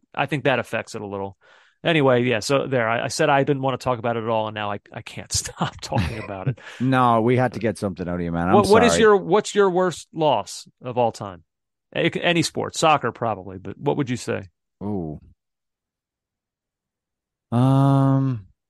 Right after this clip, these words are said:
Speaker 2: I mean, the one that sticks with me is always the one from my youth. Um, the F A Cup final in nineteen ninety-six was an absolute kick in the gut. And Manchester United won, Liverpool nil.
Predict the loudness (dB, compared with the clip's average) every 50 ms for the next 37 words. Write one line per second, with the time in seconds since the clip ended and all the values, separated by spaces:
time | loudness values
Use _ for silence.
0 | _ _ _ _ _ _ _ _ _ _ _ _ _ _ _ _ _ _ _ _
1 | _ _ _ _ _ _ _ _ 2 2 4 4 6 4 4 4 4 2 2 0
2 | -2 0 2 0 0 2 2 0 0 0 0 0 0 0 0 0 0 -2 -4 -4
3 | -4 -4 -4 -6 -6 -8 -8 -6 -6 -6 -4 -2 -2 -2 -4 -6 -12 -20 -20 _
4 | _ _ _ _ _ _ _ _ _ _ _ -4 -2 -2 -2 -2 -4 -4 -6 -8
5 | -12 _ _ _ _ _ _ _ _ _ _ _ _ _ _ _ _ _ _ _
6 | _ _ _ _ _ _ -2 0 2 4 4 4 4 2 2 2 0 -4 -2 0
7 | -2 0 0 0 -2 -2 -4 -4 -4 -4 -4 -6 -6 -6 -6 -6 -6 -8 -10 -12
8 | -6 -6 -6 -6 -8 -14 -20 _ _ _ _ _ -6 -6 -6 -6 -10 -12 -12 _
9 | -6 -2 -2 -2 -2 -4 -6 -6 -4 -4 -4 -4 -4 -6 _ _ _ _ _ _
10 | _ _ -18 -8 -4 -4 -2 -2 -2 -4 -4 -4 -2 -2 -2 -2 -2 -4 -10 _
11 | _ _ _ _ _ _ _ _ _ _ _ -2 0 2 2 2 2 0 -2 0
12 | 0 2 2 2 2 0 -2 -2 -2 0 0 0 -2 -2 -4 -6 -6 -6 -6 -6
13 | -6 -6 -8 -8